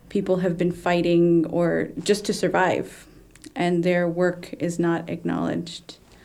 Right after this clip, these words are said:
That's my best definition. There, we could really get deep and academic, but I think that's just the, the basic understanding. But I think the, the key thing is to pay attention to power dynamics, like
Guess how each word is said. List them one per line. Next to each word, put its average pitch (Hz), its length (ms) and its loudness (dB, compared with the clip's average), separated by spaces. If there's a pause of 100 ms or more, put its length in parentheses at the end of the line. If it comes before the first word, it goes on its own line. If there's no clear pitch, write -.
(360)
That's 208 300 -2
my 196 180 0
best 185 280 -2
definition. 175 680 -2
There, 175 260 0
we 185 360 -2
could 185 220 -2 (1000)
really 196 320 6
get 180 260 4
deep 190 260 2
and 180 240 2
academic, 190 600 2
but 175 120 0
I 175 80 0
think 180 200 0
that's 175 200 -2
just 180 280 -6
the, 175 120 0
the 170 260 -6
basic 170 420 -4
understanding. 165 640 -4 (280)
But 202 100 4
I 208 100 6
think 240 260 4
the, 220 100 6
the 208 220 4
key 277 260 4
thing 233 260 2
is 190 180 0
to 190 100 -2
pay 202 160 4
attention 196 420 2
to 180 140 -6
power 214 360 4
dynamics, 180 640 0
like 180 220 0